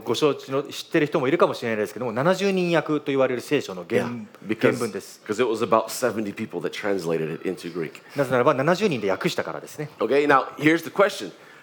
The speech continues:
Speaker 2: What, this is the big question. When they translated it, what did they call Yahweh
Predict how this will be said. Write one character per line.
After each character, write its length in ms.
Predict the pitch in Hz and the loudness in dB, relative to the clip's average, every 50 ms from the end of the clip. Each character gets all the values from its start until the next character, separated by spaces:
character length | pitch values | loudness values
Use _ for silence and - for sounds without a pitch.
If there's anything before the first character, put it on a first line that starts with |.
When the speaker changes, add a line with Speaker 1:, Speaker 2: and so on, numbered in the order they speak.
| - - - | -20 -12 -8
Speaker 2:
What, 520 | 87 98 113 135 160 180 208 214 - - 120 | -2 2 6 6 8 8 6 4 2 -2 -4
this 60 | 127 | -4
is 80 | 127 - | -4 -4
the 60 | 104 | 0
big 200 | 87 85 180 - - | 2 2 2 2 2
question. 280 | 107 78 - - - - - - - _ _ _ _ _ _ _ _ _ _ - - | -2 -4 -4 -8 -14 -18 -20 -20 -20 _ _ _ _ _ _ _ _ _ _ -6 0
When 180 | 95 117 120 131 | 2 4 4 6
they 180 | 160 175 170 | 6 4 4
translated 920 | 170 - - - 117 123 139 170 190 190 139 - 104 98 98 92 80 82 80 | 2 -4 -8 -2 2 4 4 4 4 2 2 0 0 2 2 2 0 0 -2
it, 180 | 80 92 101 - - - - - - - - - - - - | -2 -2 -4 -4 -8 -14 -20 -20 -20 -20 -20 -20 -20 -18 -12
what 400 | 87 92 107 160 226 220 - 131 | -4 2 2 2 2 2 0 -4
did 60 | 123 110 | 0 0
they 120 | 110 - | 0 0
call 400 | - - - 120 110 104 107 - - | 0 -2 -2 0 0 0 -2 -4 -6
Yahweh 640 | 104 98 95 113 127 131 123 120 104 87 80 76 | -8 -4 2 4 4 4 4 2 0 -2 -2 -6